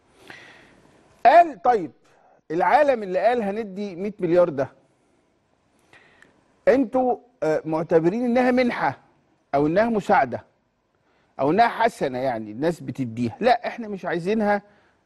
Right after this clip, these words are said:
منحة ومش عايزينها حسنة، احنا عايزينها في اطار شراكة"، بمعنى انه، آه، مصر عندها فكرة، ولما كانت في الاتحاد الافريقي لمدة سنتين كان عندها تصور على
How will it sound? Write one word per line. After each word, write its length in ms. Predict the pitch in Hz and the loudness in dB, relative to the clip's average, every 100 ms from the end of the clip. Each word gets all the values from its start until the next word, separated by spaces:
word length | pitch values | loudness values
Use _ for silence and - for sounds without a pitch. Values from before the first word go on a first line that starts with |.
| _ | _
منحة 400 | 190 233 - - - - | -2 -2 -2 -12 -20 -8
ومش 220 | 156 160 | -6 -2
عايزينها 400 | 170 165 202 196 | 0 0 -2 -4
حسنة، 380 | 170 190 - 135 - _ _ 214 | -2 -4 -2 -6 -10 _ _ -4
احنا 240 | 214 220 | -2 0
عايزينها 600 | 170 160 190 214 214 220 - _ _ _ | 0 0 0 0 2 0 -4 _ _ _
في 260 | 208 208 | -6 -2
اطار 260 | 180 202 196 | 0 2 2
شراكة"، 540 | 180 190 185 180 - - - | 2 2 4 4 0 -20 -10
بمعنى 560 | 143 180 214 170 131 - _ _ _ 202 | -4 2 2 2 -4 -10 _ _ _ 2
انه، 480 | 220 190 151 139 - - | 2 2 -8 -10 -12 -4
آه، 200 | 135 - - | -2 -2 0
مصر 340 | 202 220 180 | 0 0 -2
عندها 360 | 151 156 208 185 | -4 -2 -2 0
فكرة، 380 | 202 - 139 | -4 -4 -2
ولما 680 | 127 180 214 196 - 143 151 | 2 6 6 4 -2 -8 -8
كانت 280 | 147 208 180 | -6 -8 -8
في 60 | 160 | -12
الاتحاد 380 | 143 165 185 | -12 -6 -6
الافريقي 460 | 175 156 196 226 170 | -4 -8 -6 -4 0
لمدة 300 | 165 190 180 | 0 0 -4
سنتين 500 | - 165 156 214 233 - _ - | -2 -2 2 2 2 -2 _ 0
كان 200 | 220 226 | 2 2
عندها 500 | 175 170 156 233 226 | 0 -4 2 2 2
تصور 580 | 180 160 208 220 208 185 | -4 -6 -4 -2 -2 -2
على 400 | 143 208 208 | 2 4 4